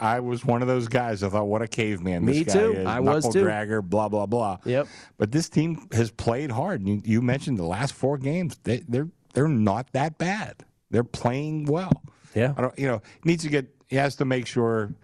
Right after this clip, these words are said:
Speaker 1: he probably needs a new quarterback. I'm
Speaker 2: <laughs>
Speaker 1: not
Speaker 2: He
Speaker 1: sure they're
Speaker 2: needs
Speaker 1: gonna
Speaker 2: a new
Speaker 1: get,
Speaker 2: quarterback.
Speaker 1: you
Speaker 2: He
Speaker 1: know,
Speaker 2: does.
Speaker 1: I, I'm not sure what his staff, you know, he's
Speaker 2: Yeah.
Speaker 1: gotta get a good staff around him 'cause I'm not, sh-, you know, I'm just not sure his, uh, total abilities as a coach. But he, I think every, I would say that about every coach in the N F L and college probably too.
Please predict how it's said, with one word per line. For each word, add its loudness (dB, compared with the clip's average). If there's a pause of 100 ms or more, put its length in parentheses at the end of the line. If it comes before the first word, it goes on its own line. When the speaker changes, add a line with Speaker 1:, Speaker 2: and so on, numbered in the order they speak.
(220)
Speaker 1:
he 4
probably 0
needs 0
a 4
new 4
quarterback. 2
I'm 0
Speaker 2:
<laughs> -
Speaker 1:
not 2
Speaker 2:
He -6
Speaker 1:
sure 2
they're 4
Speaker 2:
needs 0
Speaker 1:
gonna 2
Speaker 2:
a 4
new 0
Speaker 1:
get, -4
Speaker 2:
quarterback. -6
Speaker 1:
you 4
Speaker 2:
He 2
Speaker 1:
know, -2
Speaker 2:
does. -6
Speaker 1:
I, -2
I'm 0
not -2
sure 0
what 0
his -4
staff, -2
you 0
know, 2
he's 0
Speaker 2:
Yeah. -6
Speaker 1:
gotta 2
get 0
a -4
good -2
staff -2
around -2
him -6
'cause 0
I'm 0
not, -2
sh-, -16 (100)
you 0
know, -2
I'm -12
just -2
not 4
sure -4
his, -2
uh, 0 (1040)
total 2
abilities -2
as 0
a -4
coach. -2
But 0
he, -4
I 0
think -4
every, 0
I 0
would -2
say 0
that 0
about 0
every -2
coach -2
in -4
the 0
N -2
F -6
L -4
and 0
college -2
probably -6
too. -6